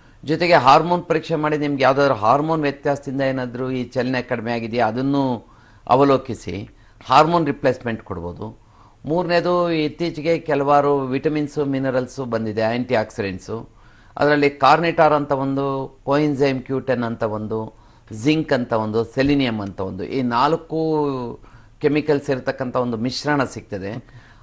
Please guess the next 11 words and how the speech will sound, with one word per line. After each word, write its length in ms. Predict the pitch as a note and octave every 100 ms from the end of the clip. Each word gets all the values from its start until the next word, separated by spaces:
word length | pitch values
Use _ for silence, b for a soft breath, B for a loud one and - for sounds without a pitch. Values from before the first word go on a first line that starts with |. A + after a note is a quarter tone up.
| b
ಅವುಗಳ್ನ 440 | D3 D#3 E3 D#3+ D#3+
ಪ್ರತಿನಿತ್ಯ 640 | D3+ C#3 C#3+ D#3 D3+ D3+ D3+
ಒಂದು 360 | C3+ C3+ C3+
ಅಥವಾ 240 | C3+ C3+ C3
ಎರಡು 340 | B2+ B2+ B2
ಸ್ಯಾಚೆಟ್ನ 600 | A#2+ B2 A#2+ B2 A#2+ A#2
ತೆಗೆದುಕೊಳ್ಳೋದ್ರ 600 | A#2 A#2+ A#2+ - A2+ G#2+
ಮುಖಾಂತರ 600 | G#2+ A2 A2+ G#2+ G#2 A#2
ವೀರ್ಯಾಣುಗಳನ್ನ 760 | A2 G#2 B2 A#2+ A#2 A2+ G#2+ A2
ವೃದ್ಧಿ 280 | G#2 A2 A#2+
ಮಾಡ್ಬೋದು. 580 | B2+ A#2 A2 A#2+ C3+ -